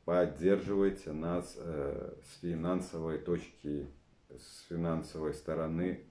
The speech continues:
тоже. Потому что, как говорится, ложка дорога к обеду, к обеду, а потом, как в фильме, а потом уже поздно, когда надо было вчера.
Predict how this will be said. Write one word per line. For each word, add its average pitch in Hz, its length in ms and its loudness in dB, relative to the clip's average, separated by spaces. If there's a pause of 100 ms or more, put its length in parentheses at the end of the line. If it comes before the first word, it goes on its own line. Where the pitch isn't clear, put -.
тоже. 82 580 2 (520)
Потому 87 480 0
что, 85 480 0 (760)
как 98 240 2
говорится, 95 580 4
ложка 104 420 4
дорога 95 420 4
к - 80 -2
обеду, 87 680 4 (200)
к - 80 -4
обеду, 80 520 2
а 73 100 -2
потом, 104 580 4
как 90 180 -6
в - 40 -20
фильме, 87 440 0 (180)
а - 120 -20
потом 92 380 4
уже 87 200 2
поздно, 82 400 0
когда 85 260 2
надо 92 280 6
было 76 340 0
вчера. 90 720 2